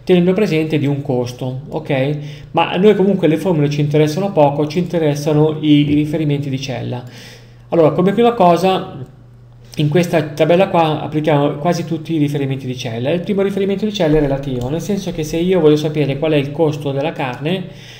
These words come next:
faccio uguale, mi posiziono sulla cella B quindici, faccio control enter e copiando la, la cella verso il basso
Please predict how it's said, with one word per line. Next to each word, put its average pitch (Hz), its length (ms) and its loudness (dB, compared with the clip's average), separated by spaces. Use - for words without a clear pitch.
faccio 147 420 0
uguale, 151 760 2
mi 147 120 -6
posiziono 143 500 -4
sulla 135 260 -6
cella 131 300 -2
B 165 180 -2
quindici, 147 580 -2
faccio 147 400 -2
control 151 420 0
enter 156 520 0
e 180 160 0
copiando 226 520 2
la, 156 180 4
la 147 140 -2
cella 165 200 2
verso 143 240 -2
il 147 100 0
basso 147 800 -4